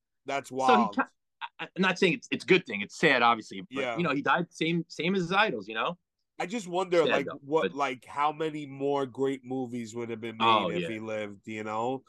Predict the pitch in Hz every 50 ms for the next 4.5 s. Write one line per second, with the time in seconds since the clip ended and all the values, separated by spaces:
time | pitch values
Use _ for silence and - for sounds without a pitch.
0 | _ - - - - - _ _ - 131 135 127 127 127 123 120 120 117 113 _
1 | - 127 131 131 127 127 127 123 123 123 123 113 107 _ _ 131 143 151 143 156
2 | 175 175 - 123 123 123 120 - _ _ - 127 127 120 - 143 139 147 156 143
3 | 160 147 139 131 - - - 147 139 147 160 160 151 139 127 123 120 117 120 113
4 | 123 135 143 131 131 143 147 143 131 120